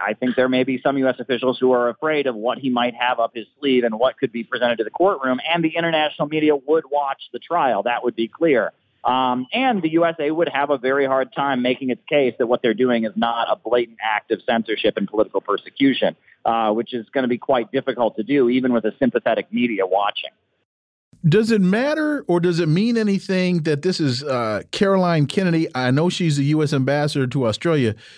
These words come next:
Speaker 2: but I have found her voice to be conspicuously absent up until now. And with her cousin running for president, uh,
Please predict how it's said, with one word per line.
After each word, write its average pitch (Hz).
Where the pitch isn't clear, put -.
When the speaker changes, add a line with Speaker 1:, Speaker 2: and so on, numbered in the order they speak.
Speaker 2:
but 170
I 214
have 269
found 180
her 175
voice 175
to -
be 180
conspicuously 196
absent 226
up 202
until 175
now. 156
And 233
with 185
her 165
cousin 185
running 175
for 147
president, 143
uh, 131